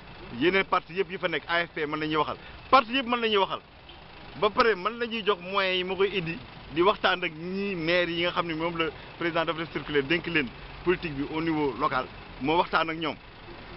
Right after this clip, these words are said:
Donc moom, loolu bu ko bañee, mais président Macky Sall lay bañal. Bu ko bañee aussi, population bi lay bañal. Parce que man bëgguma, xam nga, politique, kenn du wax, "Maa la jiite." Politique, kenn mënul wax, "Yee, kaa leen ma,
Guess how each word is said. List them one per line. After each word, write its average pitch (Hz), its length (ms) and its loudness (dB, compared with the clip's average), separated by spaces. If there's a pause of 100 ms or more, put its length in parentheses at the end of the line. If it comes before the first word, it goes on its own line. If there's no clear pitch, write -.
(680)
Donc 208 220 2
moom, 226 280 4 (220)
loolu 190 240 4
bu 139 160 -8
ko 214 80 0
bañee, 190 300 2 (760)
mais 113 120 -12 (200)
président 170 280 2
Macky 202 160 0
Sall 240 160 2
lay 247 80 -2
bañal. 269 240 -2 (580)
Bu 190 80 2
ko 214 100 4
bañee 220 220 6
aussi, 190 220 -4
population 220 580 4
bi 233 80 -8
lay 247 100 0
bañal. 262 240 0 (400)
Parce 262 160 6
que 277 60 -2
man 262 140 4
bëgguma, 233 400 2
xam 247 180 4
nga, 220 100 6 (760)
politique, 214 320 0 (1300)
kenn 208 160 2
du 185 80 4
wax, 175 160 6
"Maa 147 240 2
la 160 140 0
jiite." 123 260 -8 (840)
Politique, 196 300 0 (100)
kenn 190 120 0
mënul 202 220 4
wax, 165 160 4
"Yee, 185 300 6
kaa 196 180 -2
leen 196 160 -4
ma, 180 60 -6